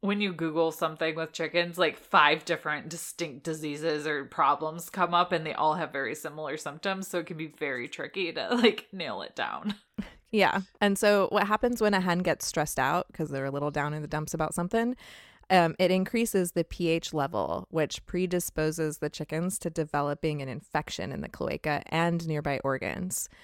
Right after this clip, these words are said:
Speaker 2: So basically anything down there within their digestive and, uh, reproductive tract can get a little off just because one thing is off, like, in the P H
Speaker 1: Mm.
Speaker 2: levels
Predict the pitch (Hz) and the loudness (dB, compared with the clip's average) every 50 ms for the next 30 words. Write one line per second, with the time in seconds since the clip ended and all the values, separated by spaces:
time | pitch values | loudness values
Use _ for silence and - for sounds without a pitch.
0 | - - _ _ - - 185 175 170 170 170 160 165 - - 170 165 - - 170 | -20 -20 _ _ 0 4 6 8 8 8 8 6 4 2 0 0 2 2 0 -2
1 | 156 - 160 151 151 147 143 143 139 - _ - 175 165 165 160 165 175 160 151 | 0 0 0 0 2 0 0 0 -2 -4 _ -2 0 0 0 0 -2 -2 -2 -2
2 | 143 147 135 139 143 147 143 143 147 151 156 151 - 156 147 143 - 143 147 147 | -2 -2 -2 -2 -2 -2 -2 -2 -2 -2 -2 -2 -2 -4 -4 -4 -4 -4 -4 -4
3 | 143 139 139 135 135 131 131 135 139 139 - - - - 147 147 143 - 139 139 | -6 -4 -4 -4 -2 -2 -2 -4 -4 -6 -8 -4 -2 0 0 0 0 0 -2 -2
4 | - - - 185 160 160 165 165 175 185 180 - _ _ 160 151 147 143 143 143 | -2 -2 -2 0 0 0 0 -2 -4 -6 -8 -8 _ _ -4 -2 -2 -2 -2 -4
5 | 143 147 147 143 143 151 151 - - - _ _ _ - 151 147 143 135 127 - | -4 -4 -6 -6 -6 -6 -6 -8 -8 -10 _ _ _ -6 -4 -2 -2 -2 -2 -4
6 | - - - - - 165 160 - - 156 - 147 147 - - 185 185 - - 208 | -4 -4 -6 -4 -2 -2 -2 -2 -2 -2 -2 -2 -2 -2 -4 -4 -4 -4 -2 0
7 | 196 202 220 - - - - - - - - _ _ _ - 185 170 165 156 165 | 0 0 -2 -4 -10 -18 -20 -20 -20 -20 -20 _ _ _ 0 0 0 2 4 4
8 | 156 - - 156 151 156 156 165 156 - - 147 143 143 165 208 - - _ - | 4 4 2 0 0 0 0 0 0 2 4 4 4 4 2 -2 -4 -10 _ 0
9 | - 160 151 - - - 160 156 - 175 160 151 151 151 156 - - - _ _ | 0 0 2 0 -2 -4 -6 -4 -2 0 0 0 0 -2 -4 -6 -10 -12 _ _
10 | - 175 170 170 165 165 160 160 160 156 156 170 - - 175 170 165 165 156 - | -8 -6 -2 0 2 2 2 2 0 -2 -2 -4 -2 0 0 0 2 0 -2 0
11 | - 151 151 147 147 143 - 165 151 156 - - - 160 151 151 151 151 - - | 2 2 4 4 2 0 0 -2 -2 -2 -2 -4 -4 -4 -2 -4 -4 -6 -6 -6
12 | 139 135 - 175 175 151 147 139 - 120 120 - - 190 - - - - | -4 -4 -4 -4 -4 -2 -2 -2 -2 -2 -2 -2 -2 -4 -4 -6 -8 -10